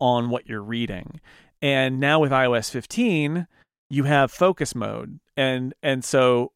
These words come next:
I would just recommend, like, the reading experience is vastly improved by not having, or leave it in just do not disturb all the time if you really want to, but, like,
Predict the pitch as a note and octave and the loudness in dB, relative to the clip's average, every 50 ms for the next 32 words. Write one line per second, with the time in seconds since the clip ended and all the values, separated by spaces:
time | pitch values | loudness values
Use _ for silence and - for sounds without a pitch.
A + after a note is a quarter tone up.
0 | _ _ - C3 C#3 C#3+ D3 C#3 B2+ D3 C3+ - D3 C#3+ B2+ - C3+ C#3+ D3 C#3+ | _ _ 0 0 2 2 2 0 2 0 0 2 0 0 0 0 0 2 2 2
1 | C#3 C3 B2+ A#2+ B2+ B2 B2 A#2+ _ - C3+ B2+ B2+ D3+ E3 D#3+ D#3+ D#3 D3 C3+ | 2 0 0 0 0 0 0 0 _ -4 -4 -2 0 0 0 2 2 0 -2 -4
2 | - - - D3+ C#3+ C#3 C#3 C3+ C3 B2+ B2 A#2 - D3 C3+ B2+ A2+ C3 - - | -6 -6 -2 0 0 0 0 0 0 -2 -2 -4 -4 -2 -2 -2 -2 -4 -14 -16
3 | C3 B2+ C#3 C3+ C#3 C#3+ C#3 - - - D3 C3+ B2 A#2 A2+ - - C3+ C3 B2 | -10 -2 0 2 2 2 0 -2 -6 -6 -4 -4 -4 -6 -6 -4 -4 -2 -2 -2
4 | A2+ G#2+ G2+ - - - _ _ _ _ _ _ _ _ _ - D3 C3 B2 B2 | -2 -4 -8 -14 -20 -20 _ _ _ _ _ _ _ _ _ -4 -2 0 0 0
5 | B2+ C3 C3 C3 C3 C3+ C3+ B2+ - B2+ C3+ B2 B2 A#2 B2+ A#2 A2+ A#2 - F#3 | -2 -2 0 0 2 2 2 0 -2 -2 0 0 0 0 0 -4 -4 -2 0 2
6 | F#3+ G3+ A3+ A#3 A3+ F#3+ E3 D3 C#3+ - - _ - D3+ D#3+ D#3+ D3+ C3 - - | 4 4 4 4 4 2 2 0 -2 -4 -4 _ -6 0 2 2 2 2 -2 -2
7 | - E3+ E3 C#3 A2+ G#2 - - A#2+ G#2+ G#2+ G#2 G#2+ - A2 A2 G#2+ G#2+ A2+ A2+ | 0 0 2 2 0 -2 -2 -6 -6 -6 -8 -8 -8 -8 -8 -6 -4 -4 -4 -2
8 | A#2+ A#2 - A2 G#2 - A2 A#2+ A2+ - | -4 -4 -4 -4 -6 -4 -2 -4 -4 -6